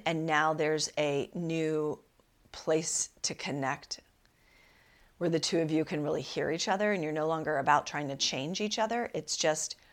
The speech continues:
"Oh my gosh, this is a really big deal." And sometimes it doesn't. Sometimes all the efforts and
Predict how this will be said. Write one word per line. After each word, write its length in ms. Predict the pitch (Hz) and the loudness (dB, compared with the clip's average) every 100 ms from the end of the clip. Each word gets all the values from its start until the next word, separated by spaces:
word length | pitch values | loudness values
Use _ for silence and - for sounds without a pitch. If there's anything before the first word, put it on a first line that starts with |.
| - _ _ _ _ - | -20 _ _ _ _ 0
"Oh 200 | 160 156 | 2 4
my 180 | 143 131 | 2 2
gosh, 340 | 135 143 - | 2 2 0
this 200 | - 147 | -4 -4
is 100 | 135 | -4
a 60 | 123 | -4
really 240 | 135 131 | -4 -6
big 240 | 135 - 110 | -6 -8 -8
deal." 280 | 85 - - _ _ _ _ _ _ _ _ _ _ - - _ _ - | -8 -10 -14 _ _ _ _ _ _ _ _ _ _ -20 -20 _ _ 0
And 120 | 208 | 0
sometimes 480 | 208 240 247 262 247 | 2 -2 -2 -2 0
it 140 | 226 | 0
doesn't. 460 | 175 156 135 - - _ _ _ _ _ - - | 0 0 -2 -8 -10 _ _ _ _ _ -20 -4
Sometimes 460 | - 240 262 226 - | 0 2 2 2 4
all 160 | 202 | 4
the 200 | 214 220 | 4 2
efforts 520 | - 202 202 190 - - | 0 0 -2 -2 -6 -8
and 140 | 175 | -8